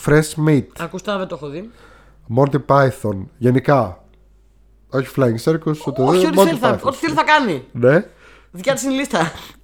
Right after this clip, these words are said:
Speaker 1: Sex Education, Fawlty Towers. Α, είναι ξεχωριστό από το Monty Python. Μάλλον εννοούσε το Flying Circus πιο πριν.
Speaker 2: Μάλιστα.
Speaker 1: I T Crowd, Heartstopper.
Speaker 2: Ε, ναι.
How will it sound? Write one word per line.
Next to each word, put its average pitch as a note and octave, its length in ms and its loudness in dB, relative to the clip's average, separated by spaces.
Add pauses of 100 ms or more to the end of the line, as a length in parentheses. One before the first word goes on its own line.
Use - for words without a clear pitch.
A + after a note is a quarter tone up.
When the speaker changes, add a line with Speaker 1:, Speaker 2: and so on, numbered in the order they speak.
(160)
Speaker 1:
Sex D#3 100 4
Education, C#3 800 0 (440)
Fawlty D3+ 360 2
Towers. B2+ 480 4
Α, C3 160 4
είναι C#3 100 4
ξεχωριστό C#3 420 -2
από A#2+ 200 0
το G#2+ 80 -2 (200)
Monty G#2+ 60 0
Python. A2 400 -2
Μάλλον B2+ 240 2
εννοούσε B2+ 280 0
το C3+ 120 -2
Flying B2+ 300 0
Circus G#2+ 200 -4
πιο G2 100 -6
πριν. - 220 -6
Speaker 2:
Μάλιστα. D#3+ 280 -6 (920)
Speaker 1:
I C#3+ 200 2
T E3 40 0 (100)
Crowd, C#3 260 4 (240)
Heartstopper. D#3 680 2
Speaker 2:
Ε, E3 260 2
ναι. G#3+ 380 -2